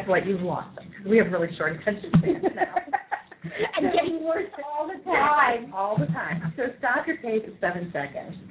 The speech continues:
Speaker 1: Stop your tape at about a minute and a half in. And then you want to think about your halfway point, however long that tape is, and maybe a minute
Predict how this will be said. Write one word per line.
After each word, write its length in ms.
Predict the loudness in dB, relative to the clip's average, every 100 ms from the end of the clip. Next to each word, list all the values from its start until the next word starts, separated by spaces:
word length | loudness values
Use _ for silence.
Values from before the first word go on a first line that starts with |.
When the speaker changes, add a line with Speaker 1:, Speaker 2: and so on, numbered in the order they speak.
| -16 -18 4
Speaker 1:
Stop 300 | 6 6 2
your 80 |
tape 320 | 2 4 6 4 6
at 340 | 6 4 2 -6 0
about 520 | 4 6 6 6 4
a 40 |
minute 300 | 6 8 8 6
and 80 |
a 40 | 0
half 300 | 6 6 4 -2
in. 240 | -6 -6 -14 -20 -20 2
And 100 | 6
then 100 | 8
you 80 | 8
want 140 | 8
to 60 | 6
think 100 | 4
about 200 | 4 4
your 100 | 2
halfway 480 | 2 2 4 2 4
point, 380 | 2 2 2 -2
however 320 | 2 4 6 4
long 400 | 4 2 2 4
that 240 | 2 2
tape 200 | -2 2
is, 260 | 4 6 4 -4 -14 -14 0
and 160 | 8 10
maybe 220 | 10 10
a 100 | 8
minute 420 | 6 6 4 -2